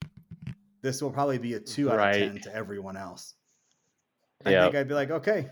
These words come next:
Speaker 1: fair, fair enough." But to be like, "Everyone give this game a chance,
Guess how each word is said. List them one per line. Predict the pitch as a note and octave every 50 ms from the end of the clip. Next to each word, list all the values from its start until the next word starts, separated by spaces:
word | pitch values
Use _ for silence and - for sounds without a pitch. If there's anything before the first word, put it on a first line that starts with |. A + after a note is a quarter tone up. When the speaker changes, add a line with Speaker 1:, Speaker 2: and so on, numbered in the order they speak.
| - _
Speaker 1:
fair, | - - B2+ B2+ B2+ C3 C3
fair | - - - C#3 C#3 C#3
enough." | C3 C3 B2 G#2+ F#2+ - - - _ _ _ _ _ _ _ _ _ _ _ _ _ -
But | - D#3+ B2+ -
to | D#3
be | C#3+ D#3+ E3 E3
like, | D#3 D3 C#3+ C3+ B2+ C3 - _ -
"Everyone | C#3 D3 D#3+ F3 D#3 C#3 C#3+ D3 C#3 B2+ B2 B2 A#2+ A#2+ A2+ G#2+ G#2 G2+ - _ _ _ _ _ _ _ _ _ _ _ _ _ _ _
give | - C#3+ D3+ C#3+ A#2+ G#2
this | C3+ B2 - -
game | - A#2+ A#2+ A#2 A2 G#2+
a | G2
chance, | - - - A2 A2 G#2+ G#2 G#2 - - - - -